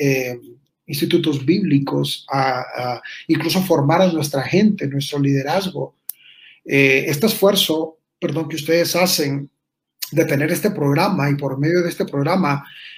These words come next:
a motivar e inspirar a aquella persona que está sentada en una silla de la iglesia, que está allí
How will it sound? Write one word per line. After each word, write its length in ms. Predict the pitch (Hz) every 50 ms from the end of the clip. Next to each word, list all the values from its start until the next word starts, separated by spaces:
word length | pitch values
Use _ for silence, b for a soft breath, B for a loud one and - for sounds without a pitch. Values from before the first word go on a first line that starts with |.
| B B
a 680 | - 147 143 139 139 135 135 131 127 127 123 120 123 127 - _ _ _ _ _ _ _ _ _ _ _ _
motivar 800 | - 170 170 180 190 185 196 190 180 160 160 175 190 190 175 - 226
e 60 | 202
inspirar 920 | 160 165 170 180 180 - - - - 175 160 165 175 185 180 165 143 143 - _ _ _ _ _ _ _ _ _ _ _ _ _ _ _ _ _ _ - -
a 60 | 170
aquella 480 | 156 147 147 - 247 254 269 294 277 -
persona 520 | 240 214 180 - - 233 254 277 269 269
que 100 | - 196
está 340 | 185 190 - - 233 254 254
sentada 520 | 254 - 262 226 - - 233 269 302 302 269
en 100 | 220 233
una 160 | 247 233 196
silla 440 | 185 - - 254 247 240 196 156 143
de 100 | 147 143
la 120 | 135 127
iglesia, 520 | 123 123 131 147 143 143 - - 127 123 - - -
que 100 | - 143
está 200 | 139 - - 214
allí 600 | 220 220 220 247 254 262 262 254 247 240 220 226